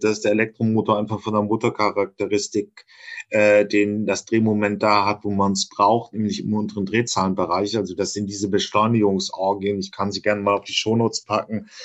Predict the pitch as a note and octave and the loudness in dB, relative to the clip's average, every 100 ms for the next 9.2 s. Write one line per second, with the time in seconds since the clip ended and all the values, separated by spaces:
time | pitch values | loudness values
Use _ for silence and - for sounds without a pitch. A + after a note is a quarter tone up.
0 | - - _ G#2 G#2+ G#2 G2+ G#2 G2 - | -18 -20 _ 0 2 2 0 0 -2 -4
1 | G#2 - G#2 F#2+ A2+ - G#2 G2 - G#2 | -8 -8 -8 -4 -4 0 0 -2 -4 -2
2 | G2+ G2+ G#2+ G#2+ - F#2+ - A2+ G#2+ G#2 | -2 -2 -4 -4 -4 -4 -2 -2 0 0
3 | G#2 G#2+ G#2 G2+ - E2 F#2+ - F#2 G2 | 0 0 0 -2 -8 -8 -8 -10 -6 -2
4 | G2 G#2 A2 G#2+ F#2 G#2+ G#2+ - G#2+ G#2+ | 2 2 2 0 2 2 2 0 -2 -2
5 | - - _ _ _ A2+ G2+ G2+ A#2 D#3 | -4 -10 _ _ _ -12 -2 2 4 6
6 | C#3 G#2+ A2 - D3+ D#3+ C3+ B2 G#2+ - | 4 2 0 0 0 2 2 2 2 2
7 | B2 - A2 - F#2+ G2 G2+ G2+ - A#2+ | 0 0 -2 -4 -6 -4 -4 -8 -10 -8
8 | A2+ A2+ A2 G#2 B2 C3 G2 F2+ E2+ _ | -4 0 0 2 0 2 0 -2 -8 _
9 | A2 | -4